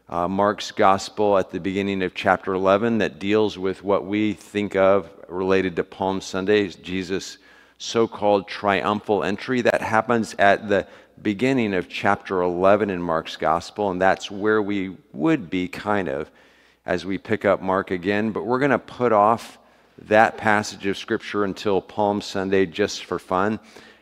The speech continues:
and pick up the Gospel of Mark in the passage that immediately follows that, uh, today, and then go forward from there, so that everything that we read between now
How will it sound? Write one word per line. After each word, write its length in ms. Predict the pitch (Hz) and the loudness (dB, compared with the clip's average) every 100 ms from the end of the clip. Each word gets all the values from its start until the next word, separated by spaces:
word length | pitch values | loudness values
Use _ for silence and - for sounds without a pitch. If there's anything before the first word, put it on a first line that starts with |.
| - | -6
and 240 | 101 - | -6 -4
pick 300 | - 151 - | 2 2 2
up 280 | 92 101 - _ _ _ _ | 0 0 -6 _ _ _ _
the 120 | 98 | -4
Gospel 500 | 104 95 95 - 98 | 2 2 0 -2 -2
of 100 | 85 | 0
Mark 360 | 95 92 95 - | -2 -2 -2 -6
in 100 | 101 | -6
the 100 | 90 | -8
passage 760 | - 95 98 92 107 90 - | -4 0 0 -2 -8 -8 -10
that 200 | 95 92 | -2 0
immediately 720 | 92 95 101 117 117 78 98 | 0 -2 -2 0 -2 -2 -4
follows 600 | 92 - 101 110 95 78 | -6 -2 0 2 0 -4
that, 400 | 76 73 71 - _ _ _ _ | -2 -2 -4 -10 _ _ _ _
uh, 220 | - 87 85 | -8 -6 -6
today, 640 | - 98 107 92 60 69 - - | -6 -2 2 2 -2 -8 -20 -12
and 140 | 92 | -6
then 180 | 95 95 | -4 -2
go 160 | 98 92 | -2 -2
forward 420 | - 95 92 90 | -2 0 0 0
from 200 | 92 87 | -4 -2
there, 300 | 90 87 85 - - - | 0 0 -2 -10 -20 -20
so 120 | - 113 | -4 0
that 200 | 107 - | 0 4
everything 520 | 123 143 147 143 135 | 2 2 0 0 0
that 120 | 120 | 0
we 160 | 117 110 | -2 -2
read 420 | 101 101 107 104 | 0 0 0 -2
between 520 | 98 - 110 104 98 | -6 -6 -4 -4 -2
now 520 | 92 92 101 117 110 | 0 0 0 -2 -6